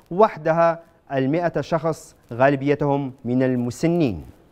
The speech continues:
أما صحيفة القدس العربي فلقد عنونت سوريا: "العلاقات الروسية الإيرانية في سوريا تنافس وصراع داخل الجبهة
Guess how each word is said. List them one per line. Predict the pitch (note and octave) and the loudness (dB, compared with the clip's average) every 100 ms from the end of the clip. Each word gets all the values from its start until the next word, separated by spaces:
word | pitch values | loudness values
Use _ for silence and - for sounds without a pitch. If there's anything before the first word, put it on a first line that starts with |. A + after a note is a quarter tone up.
| _ _ - - - | _ _ -20 -2 2
أما | A3 A3+ | 4 4
صحيفة | G#3+ G3 G#3 G3 F#3+ | 2 2 2 2 0
القدس | F#3+ F3 F3+ - G3 | 2 2 0 2 0
العربي | F3+ E3 F3 F3 F3+ | 4 4 4 2 0
فلقد | E3+ F3 E3+ E3+ D#3+ D3+ | 2 2 2 2 2 2
عنونت | C#3+ C#3 F3 F3 D#3+ E3 E3 - | 2 0 0 2 2 2 2 -2
سوريا: | - E3 D#3 F3 D#3+ G#2 E2 F2 - _ _ _ - - - - - - - - - - - _ - | -4 -2 2 2 2 -2 -4 -16 -20 _ _ _ -20 -20 -20 -20 -20 -20 -20 -20 -20 -20 -20 _ 2
"العلاقات | F#3 F3+ - - G3+ | 4 6 4 2 2
الروسية | F#3 F#3 F#3 G3 G3 | 0 -2 -4 -2 2
الإيرانية | F#3+ F#3+ F#3 F3+ F3+ F#3+ F#3+ | 2 0 2 2 2 2 2
في | F3+ F#3+ | 0 -2
سوريا | F3 - G3 D3+ C3+ | -6 0 4 6 4
تنافس | D3+ D#3 D3 E3 E3+ F3+ - | 4 2 2 2 0 -4 -4
وصراع | D#3 D#3 F3 F3 F#3 C#3 | -2 -2 0 4 4 4
داخل | A2+ A2 D3+ D#3+ D#3+ D#3 D3 - _ - | 0 2 4 4 0 -4 -6 -12 _ -2
الجبهة | C3+ B2+ B2+ D3 B2+ B2+ C#3 C#3+ | 0 0 2 0 2 2 4 4